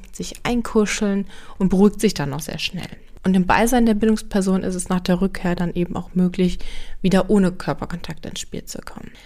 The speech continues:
Bei der unsicher vermeidenden Bindung reagiert das Kind auf Trennung von der Hauptbindungsperson mit wenig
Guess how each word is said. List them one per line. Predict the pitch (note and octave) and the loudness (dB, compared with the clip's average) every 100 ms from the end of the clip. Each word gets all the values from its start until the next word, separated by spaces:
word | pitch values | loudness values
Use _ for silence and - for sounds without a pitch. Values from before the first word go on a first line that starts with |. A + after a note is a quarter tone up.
| - - - | -20 -20 0
Bei | F#3+ | 4
der | F3+ - | 4 4
unsicher | G#3+ B3 A#3+ G3 | 4 4 2 0
vermeidenden | F3 D#3 E3+ B3 C4 A#3+ | 0 2 2 4 2 2
Bindung | A#3+ B3 B3+ B3+ B3+ C4 - - - - | 4 4 4 4 2 -2 -8 -10 -8 2
reagiert | G#3 G3+ G#3+ | 2 4 2
das | G#3 F#3+ | 0 -2
Kind | - G3+ - | -4 -4 -4
auf | F3+ | -6
Trennung | - - F#3+ F#3+ F#3+ | -6 -4 -2 -2 -2
von | F#3+ F#3 | -4 -4
der | F3 | -2
Hauptbindungsperson | F3+ F3+ F#3+ F3+ - F3+ E3+ E3 | -2 -2 -2 -2 -2 -2 0 0
mit | E3 F3 | -2 -2
wenig | F3 F#3 A#3+ B3+ | 0 0 0 -2